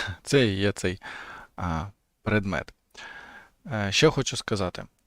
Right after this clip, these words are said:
Е, програма трошки видоізмінилася, і це нормально. Спочатку ви робите якусь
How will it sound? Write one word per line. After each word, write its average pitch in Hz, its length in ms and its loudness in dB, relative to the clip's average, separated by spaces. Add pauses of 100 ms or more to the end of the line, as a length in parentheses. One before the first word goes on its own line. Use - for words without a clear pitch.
(180)
Е, 101 380 -4 (800)
програма 117 540 4 (300)
трошки 120 540 4
видоізмінилася, 101 1000 2 (100)
і 127 100 4
це 110 340 4 (180)
нормально. 101 800 2 (760)
Спочатку - 680 4
ви 123 120 4
робите 120 580 2 (140)
якусь 120 420 0